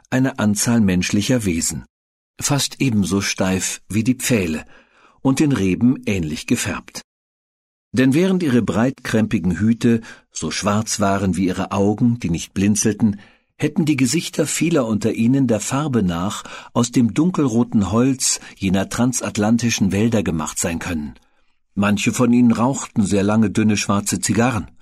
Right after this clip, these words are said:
und in der ganzen Gruppe war der Rauch fast das Einzige, was sich bewegte.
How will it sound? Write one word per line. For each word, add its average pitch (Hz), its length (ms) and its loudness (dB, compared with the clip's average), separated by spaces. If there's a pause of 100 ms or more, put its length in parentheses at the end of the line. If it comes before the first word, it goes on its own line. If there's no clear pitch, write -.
(600)
und 131 260 2
in - 100 0
der 135 120 2
ganzen 165 360 0
Gruppe 101 480 -2 (380)
war 104 120 0
der 101 200 0
Rauch 127 300 0
fast - 300 -2
das - 260 -2
Einzige, 90 600 -2
was 92 140 -2
sich - 180 -6
bewegte. - 500 -4